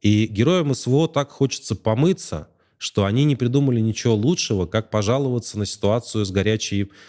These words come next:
горячим воз-, водоснабжением в четырех домах в селе под Воронежем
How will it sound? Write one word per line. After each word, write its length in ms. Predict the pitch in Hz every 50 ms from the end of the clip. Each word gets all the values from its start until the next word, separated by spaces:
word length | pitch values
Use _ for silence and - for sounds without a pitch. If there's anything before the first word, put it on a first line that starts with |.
| - -
горячим 400 | - 104 107 120 113 - 113 107
воз-, 160 | 98 104 98 -
водоснабжением 960 | - 98 107 101 104 - - 107 104 101 98 90 104 123 131 123 110 104 98 92
в 80 | - -
четырех 420 | - - - 98 104 107 104 92
домах 420 | 92 95 92 101 101 107 104 - - - - _ _ _
в 80 | -
селе 300 | - - 104 95 104 110
под 200 | 107 - 104 95
Воронежем 640 | 87 95 98 107 131 151 147 139 110 107 110 107 101